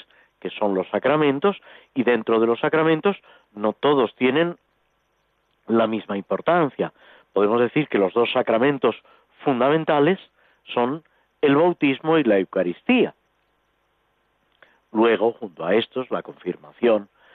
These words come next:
que completa la iniciación cristiana, la penitencia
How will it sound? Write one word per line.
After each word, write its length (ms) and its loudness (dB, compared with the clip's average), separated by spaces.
que 340 0
completa 760 0
la 220 2
iniciación 680 -4
cristiana, 720 0
la 220 2
penitencia 1000 0